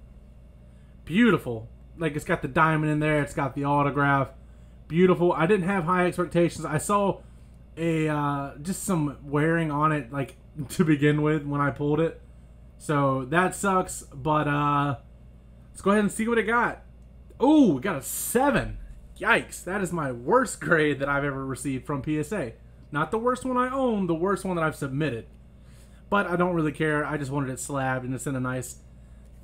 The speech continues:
thick slab that looks like it could pop open, but oh well. We'll go through it later. All right, up next is, I think, a twenty thirteen Seth Rollins rookie. That's what it looks like on the back.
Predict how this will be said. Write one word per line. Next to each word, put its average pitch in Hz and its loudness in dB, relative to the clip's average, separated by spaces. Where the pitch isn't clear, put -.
thick 196 -2
slab 165 -6
that 127 -10
looks 165 -6
like 190 -6
it 185 -14
could 170 -10
pop 170 -6
open, 196 -6
but 117 -12
oh 131 -8
well. 120 -12
We'll 139 -14
go 127 -6
through 127 -6
it 120 -6
later. 117 -8
All 262 -2
right, 202 2
up 214 -4
next 214 -4
is, 170 -6
I 180 0
think, 247 -6
a 208 -4
twenty 233 -8
thirteen 220 -4
Seth 208 -4
Rollins 156 0
rookie. 160 -4
That's - -16
what 165 0
it 123 -2
looks 151 -6
like 143 -4
on 127 -6
the 110 -12
back. 135 -4